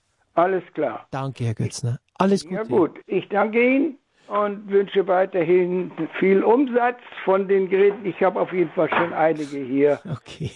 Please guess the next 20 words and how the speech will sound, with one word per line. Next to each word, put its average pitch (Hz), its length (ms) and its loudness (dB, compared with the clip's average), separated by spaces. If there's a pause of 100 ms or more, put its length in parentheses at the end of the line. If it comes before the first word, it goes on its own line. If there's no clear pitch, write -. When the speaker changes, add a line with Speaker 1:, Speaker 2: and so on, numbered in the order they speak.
Speaker 1:
an 156 140 -8
Mann 151 240 2
gebracht. 123 420 -4
Speaker 2:
Sie 170 60 -8
sind 143 240 -6
ja - 80 -2
super. 143 400 -8 (320)
Danke, 156 320 0
Speaker 1:
Dann - 60 -4
Speaker 2:
vergelt's 220 380 -2
Speaker 1:
wünsche 214 140 -6
Speaker 2:
Gott. 240 80 -4
Speaker 1:
ich 185 160 -2
Ihnen, 202 500 4
äh, 190 240 4
weiterhin 190 880 0 (460)
angenehme 190 680 2
und 175 180 -2
gesegnete, 165 1200 2 (420)
ähm, 151 760 2